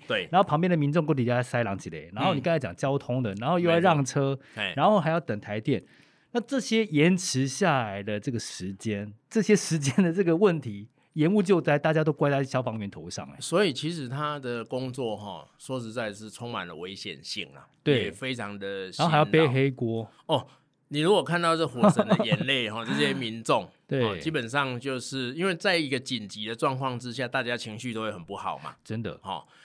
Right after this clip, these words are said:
Speaker 1: 那比如说，那一方面民众他可能也没有这个消防的专业，
Speaker 2: 嗯。
Speaker 1: 哦，那在，在这么这个紧张的情况之下，当然又会对这个消防员有很多的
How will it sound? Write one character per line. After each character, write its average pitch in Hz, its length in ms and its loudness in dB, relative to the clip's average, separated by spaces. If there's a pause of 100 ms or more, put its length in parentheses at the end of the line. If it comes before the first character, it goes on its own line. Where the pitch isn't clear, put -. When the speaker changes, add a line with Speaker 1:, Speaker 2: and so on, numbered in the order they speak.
(200)
Speaker 1:
那 180 140 2
比 135 140 -4
如 127 100 -2
说， 151 340 0 (200)
那 151 380 2 (100)
一 165 100 -4
方 160 180 2
面 165 180 0
民 135 220 -2
众 147 180 0
他 139 140 -4
可 120 140 -6
能 104 120 -6
也 98 160 -6
没 107 180 -6
有 123 120 -4
这 117 140 -10
个 107 240 -6
消 120 260 0
防 92 320 -6
的 90 340 -12
专 104 300 -6
业， 98 180 -4 (120)
Speaker 2:
嗯。 92 280 -8 (120)
Speaker 1:
哦， 85 200 -8 (380)
那 139 380 0
在， 143 240 -4 (280)
在 139 280 0
这 135 140 -6
么 113 680 -6 (320)
这 156 120 -8
个 127 140 -6
紧 113 220 -6
张 135 160 -2
的 131 80 -2
情 107 160 -10
况 117 180 -8
之 110 120 -12
下， 113 120 -4
当 120 200 -6
然 95 260 -6 (280)
又 143 140 -4
会 127 160 -4
对 123 320 -4
这 117 140 -10
个 113 80 -8
消 117 180 -4
防 110 160 -6
员 90 160 -12
有 87 140 -14
很 87 160 -18
多 107 140 -14
的 92 340 -12